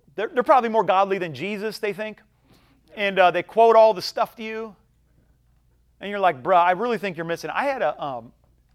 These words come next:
I probably shouldn't tell the story, but I'm gonna tell it anyways. I had a, I had a, uh, I had a job with a fellow Christian. He owned a company.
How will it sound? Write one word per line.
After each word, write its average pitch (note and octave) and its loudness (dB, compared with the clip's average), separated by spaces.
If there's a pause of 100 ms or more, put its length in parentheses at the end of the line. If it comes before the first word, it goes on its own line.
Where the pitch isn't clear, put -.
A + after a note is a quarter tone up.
(220)
I C#3 -20
probably F#3 -10
shouldn't F#3+ -14
tell D#3+ -6
the C3+ -10
story, C3+ -8
but C3+ -6
I'm C#3+ -10
gonna C3+ -14
tell C#3 -8
it C3 -10
anyways. B2+ -12
I G3 -2
had A#3 -2
a, G#3 -2
I A3 4
had A3 0
a, F#3 0
uh, D3+ 4
I - -8
had G#3 -2
a G#3 -8
job G#3 0 (1160)
with F3 -8
a - -12
fellow G3 0
Christian. C4 -8 (420)
He F#3 -14
owned F3 -6
a C#3 -14
company. G#3+ -6